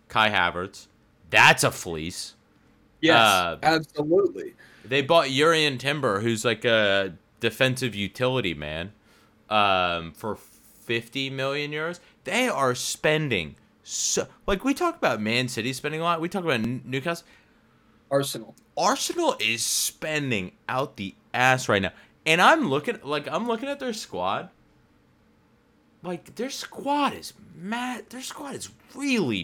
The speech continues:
Speaker 1: big.
Speaker 2: Yep.
Speaker 1: Am I crazy? Like, am I
Speaker 2: Do you think, do you think this response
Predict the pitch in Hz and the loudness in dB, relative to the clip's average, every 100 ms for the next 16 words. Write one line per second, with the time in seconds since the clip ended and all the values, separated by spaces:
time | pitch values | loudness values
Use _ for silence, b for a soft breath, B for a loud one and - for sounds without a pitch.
0 | - 165 113 - - _ _ _ _ _ | -2 -2 -2 -6 -18 _ _ _ _ _
1 | - 143 151 208 254 208 165 190 226 - | -2 2 4 4 2 2 2 2 0 -4
2 | 156 160 170 170 214 214 - - 214 285 | -2 0 0 0 0 -4 -16 0 6 6
3 | - 170 214 311 - - 196 185 233 - | 4 0 0 -2 -14 -8 -4 -2 -2 -6
4 | - 151 233 240 254 - 214 - - 123 | -4 -2 -2 -4 -6 -4 -6 -6 -2 0
5 | 135 156 - - | 0 -2 -6 -12